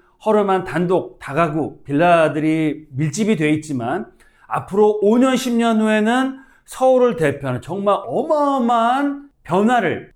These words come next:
앞두고 있다라고 보시면 좋을 것 같은데요. 이렇게 다양한 개발 사업과 넓은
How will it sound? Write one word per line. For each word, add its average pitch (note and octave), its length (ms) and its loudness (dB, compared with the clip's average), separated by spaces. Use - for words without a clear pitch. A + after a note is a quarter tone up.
앞두고 A3 420 -2
있다라고 C3 640 0
보시면 A#2+ 420 -6
좋을 C3 240 -2
것 D3+ 80 -4
같은데요. B2+ 540 -2
이렇게 B3+ 340 2
다양한 A#3+ 480 2
개발 G3 360 2
사업과 F#3+ 600 2
넓은 F#3 640 0